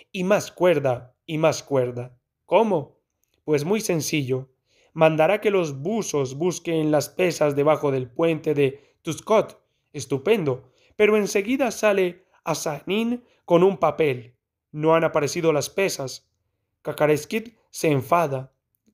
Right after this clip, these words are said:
¿Cómo que no han aparecido? Eso es porque no hay en Rusia buzos verdaderos ni aparatos que valgan nada. Que traigan buzos de Inglaterra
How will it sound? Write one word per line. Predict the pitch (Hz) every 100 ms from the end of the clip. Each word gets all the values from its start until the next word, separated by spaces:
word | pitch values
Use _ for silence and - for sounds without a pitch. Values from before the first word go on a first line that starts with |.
| _
¿Cómo | 220 285 285 269
que | 196
no | 185 196
han | 185
aparecido? | 170 160 147 - 160 131 131 - _ _
Eso | - 151 151 156
es | 175 156
porque | - 147 143
no | 143
hay | 165 156
en | 143
Rusia | 135 180 147 147
buzos | 139 170 170 147
verdaderos | 156 147 143 180 180 156 - - - -
ni | 196
aparatos | 190 196 269 285 247
que | 240
valgan | 233 220 208 190
nada. | 175 143 135 131 _ _ _ _ _
Que | 139
traigan | 156 170 170 151
buzos | 139 175 - 143
de | 143
Inglaterra | 143 139 120 170 185 165